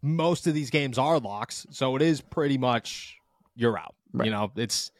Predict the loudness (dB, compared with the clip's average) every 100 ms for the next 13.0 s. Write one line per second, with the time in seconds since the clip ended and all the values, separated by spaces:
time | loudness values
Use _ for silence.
0 | _ _ -16 -4 -2 0 0 0 -2 -4
1 | -4 -2 -2 0 0 0 -2 -4 -4 -4
2 | -6 -8 _ _ _ -8 0 0 0 -2
3 | -2 -2 -4 -4 -6 -8 -4 -2 -2 -4
4 | _ _ _ _ _ _ _ -4 4 4
5 | 4 0 -2 -2 2 2 2 0 0 -2
6 | -4 -4 -4 -6 -10 _ -2 2 4 4
7 | 2 2 0 -2 -2 0 2 2 4 2
8 | 0 -4 -10 -4 -2 -2 -6 -10 -4 2
9 | 4 4 0 -2 -2 -2 -4 -4 -6 -6
10 | -4 -4 2 4 4 2 -6 0 0 0
11 | -2 -4 -4 -6 -6 -2 0 0 0 0
12 | 2 2 2 -2 -4 -4 0 2 0